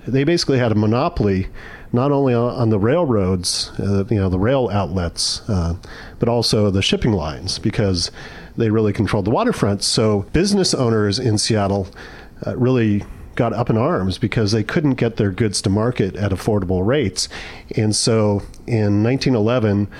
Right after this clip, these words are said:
the Washington State Legislature passed a law allowing, allowing communities to form their own public port districts.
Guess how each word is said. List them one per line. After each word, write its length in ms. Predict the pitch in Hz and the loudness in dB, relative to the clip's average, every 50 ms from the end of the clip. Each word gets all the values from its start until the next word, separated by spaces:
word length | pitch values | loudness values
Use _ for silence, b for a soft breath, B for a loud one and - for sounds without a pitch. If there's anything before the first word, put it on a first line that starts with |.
| B B B B | B B B B
the 60 | - | -2
Washington 340 | 101 107 117 113 - - 117 | 0 2 2 0 0 0 0
State 160 | - - 110 | 0 0 2
Legislature 580 | 101 113 127 120 - - 123 101 92 - 107 90 | 2 2 0 0 0 0 0 0 0 0 -2 0
passed 360 | - - 113 107 107 - - | 0 0 0 0 0 0 0
a 20 | 110 | 0
law 320 | 104 107 104 104 104 - | 2 2 2 2 0 0
allowing, 540 | - 113 101 101 104 104 98 104 92 98 - B B B B B | -2 0 0 2 2 0 0 0 -2 -2 -4 B B B B B
allowing 420 | 117 113 117 117 113 110 101 98 | -2 0 0 2 2 2 0 0
communities 640 | - - 110 117 139 151 135 110 101 95 98 92 - | 0 2 2 2 4 4 4 4 2 2 2 0 0
to 100 | - - | -2 -4
form 580 | - - - 120 117 117 110 101 98 95 90 - - B B B B B B B | -4 -4 -2 0 0 2 2 2 0 0 -2 -4 -8 B B B B B B B
their 160 | 107 98 101 | -2 0 2
own 320 | 113 113 104 107 107 98 | 2 2 2 2 0 0
public 340 | - - - 123 107 95 - | 0 0 0 0 0 -2 -2
port 240 | - - 160 175 - | 0 0 0 0 0
districts. 640 | - 104 92 - - - 101 98 - - - - | 0 0 0 -2 -2 -2 -2 -2 -2 -4 -6 -6